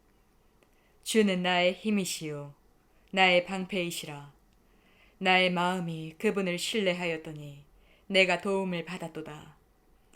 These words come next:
그러므로 나의 마음이 대단히 크게 기뻐하는도다. 또 내가 나의 노래로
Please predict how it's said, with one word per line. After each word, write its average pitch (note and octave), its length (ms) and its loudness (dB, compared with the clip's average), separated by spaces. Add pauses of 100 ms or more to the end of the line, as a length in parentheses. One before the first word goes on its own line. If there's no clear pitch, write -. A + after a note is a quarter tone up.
(260)
그러므로 F#3 480 2
나의 F3 340 0
마음이 D#3+ 640 -6 (280)
대단히 E3+ 680 0
크게 F3+ 300 0
기뻐하는도다. D#3 1000 -6 (640)
또 D#3 320 -6 (460)
내가 F#3 300 4
나의 F3 340 0
노래로 E3 520 -4